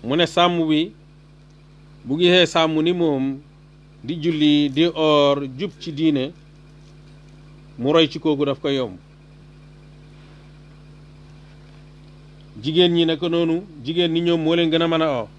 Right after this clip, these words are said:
Waxambaane yi naka noonu. Buñ gisee jigéen ni ñoom ku jub tegu ci yoon,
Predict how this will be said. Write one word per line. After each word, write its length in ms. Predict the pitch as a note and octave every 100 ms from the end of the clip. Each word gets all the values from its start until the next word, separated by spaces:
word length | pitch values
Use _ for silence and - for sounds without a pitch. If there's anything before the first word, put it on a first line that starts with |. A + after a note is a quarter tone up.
| - - - - - - - - - - - - - - - - - - -
Waxambaane 420 | - B2 C#3+ D3 D3+
yi 60 | D3
naka 220 | C3+ D3+
noonu. 280 | D3+ C3+ G#2+ - - - - - - - - - - - - - - - - - - -
Buñ 200 | G#2+ D#3
gisee 600 | D#3+ E3 D#3+ E3 E3+ D3
jigéen 320 | C3+ D#3+ E3+ D#3+
ni 100 | E3+
ñoom 420 | F3 E3 D#3 D3+ D3+
ku 80 | E3+ D3
jub 140 | F3+ - - - - - - -
tegu 220 | D#3 E3
ci 140 | E3
yoon, 300 | D#3+ D3+ C#3